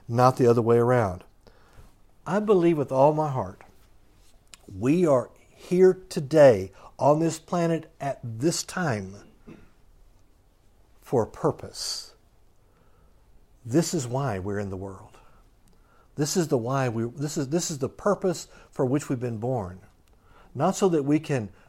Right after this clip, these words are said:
whine and complain, but so we can fight a fight so that God can win. We must fight. We must fight. It's my war. It's your war.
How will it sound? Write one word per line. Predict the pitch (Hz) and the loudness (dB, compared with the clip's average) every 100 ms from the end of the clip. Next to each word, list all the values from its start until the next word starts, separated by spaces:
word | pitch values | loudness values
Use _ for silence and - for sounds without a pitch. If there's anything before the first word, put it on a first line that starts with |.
| _ - - | _ -20 -6
whine | - 156 160 165 160 | 2 2 2 0 -2
and | 127 104 | -6 -8
complain, | - 107 - 185 180 135 110 - - | -8 -10 -6 -2 0 0 -2 -8 -12
but | 123 | -12
so | - 160 | -2 0
we | 139 | 0
can | 117 98 | -2 -10
fight | - - 156 165 170 165 - | -12 -2 0 2 -2 -4 -12
a | - | -12
fight | - - 160 123 98 - - - _ - _ - _ _ _ _ _ _ _ _ _ | -12 -8 -2 -2 -4 -12 -20 -20 _ -20 _ -20 _ _ _ _ _ _ _ _ _
so | - 139 | -8 -4
that | 113 113 | -4 -4
God | 104 135 117 90 87 - _ _ - | 0 2 2 0 -6 -16 _ _ -12
can | 120 104 104 | -6 -4 -4
win. | 92 85 - _ _ _ _ _ - | -4 -8 -16 _ _ _ _ _ -4
We | 117 120 | 0 2
must | 117 127 135 - - - | 4 4 2 -6 -16 -20
fight. | - - 131 90 - - - _ _ _ _ _ _ _ - _ | -20 -8 -6 -6 -12 -20 -20 _ _ _ _ _ _ _ -20 _
We | 113 107 | -6 -4
must | 101 120 123 - | -2 -2 -4 -8
fight. | 107 | -10
It's | 113 - | -10 -12
my | 107 107 131 147 | -6 4 6 6
war. | 120 107 87 - _ _ _ _ _ | 4 0 -4 -12 _ _ _ _ _
It's | - 107 101 | -14 -14 -14
your | 98 101 139 120 | -8 0 0 0
war. | 92 95 - | -6 -10 -18